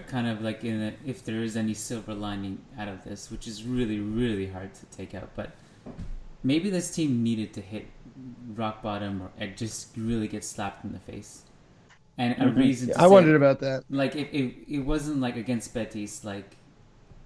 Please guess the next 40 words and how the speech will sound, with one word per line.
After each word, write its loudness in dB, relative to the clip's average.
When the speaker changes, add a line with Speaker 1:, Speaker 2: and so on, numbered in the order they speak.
Speaker 1:
oh, -2
th-, -8
where -2
you 0
can 0
just -10
come 0
up -2
after -4
the -4
game -2
and -4
say, -4
"Well, -2
um, -6
if -8
Bale 0
doesn't -4
hit -8
the -10
post 4
or -4
if -14
Benzema -2
doesn't -4
miss, 0
and, -2
you 0
know, -2
these -6
chances -8
will -10
come." -6
They 2
needed 2
maybe 0
something -4
like -6
this -6
to, -4